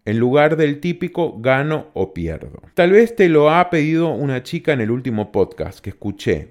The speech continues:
"Me encantaría que le eches un ojo a nuestro Instagram y me digas qué impresión te da. Tenemos tantas actividades que uno tendría que pensar, un poco de todo y mucho de nada. Pero una vez que la gente nos conoce, ve la calidad de las clases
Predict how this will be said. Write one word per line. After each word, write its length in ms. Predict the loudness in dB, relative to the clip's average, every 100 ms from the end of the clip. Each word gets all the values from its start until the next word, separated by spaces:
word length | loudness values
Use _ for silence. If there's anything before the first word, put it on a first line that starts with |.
| -10
"Me 120 | -8
encantaría 640 | -4 -2 0 2 2 0
que 320 | 0 -2 -2 -4
le 160 | -4
eches 320 | -4 -4 -6
un 140 | -4 -4
ojo 300 | -4 -2 -2
a 40 |
nuestro 340 | -2 -4 -4 -2
Instagram 640 | -4 -4 -2 0 -2 -4 -8 -20 _
y 120 | -6
me 180 | 0 2
digas 300 | 2 2 0
qué 100 | -2
impresión 520 | -4 -2 -4 -2 -4
te 140 | 0 0
da. 260 | -2 -6 -8
Tenemos 340 | -2 0 0 0
tantas 340 | -2 -4 -6
actividades 920 | -8 -6 -2 2 2 4 2 0 -4 -12
que 280 | _ 0
uno 320 | 2 2 -2 -2
tendría 520 | -2 -2 0 0 -2
que 120 | -4
pensar, 580 | -2 -2 -4 -8 -10 -12 _ _
un 160 | -10 -6
poco 280 | -4 -2
de 160 | 0 0
todo 460 | 0 -2 0 -2 -4
y 140 | -4
mucho 320 | -2 -4 -2
de 120 | -2 -2
nada. 440 | -4 -6 -12 -10
Pero 160 | -6 -2
una 160 | 0
vez 160 | 2 2
que 140 | 0
la 100 | -4
gente 300 | -2 -2 -2
nos 140 | -2 -2
conoce, 600 | -2 -2 -2 -2 -2 -2 -12 -20 _
ve 180 | -2 2
la 140 | 2
calidad 400 | 0 0 2 2
de 100 | 2
las 140 | 0
clases 540 | -2 -4 -2 -4 -4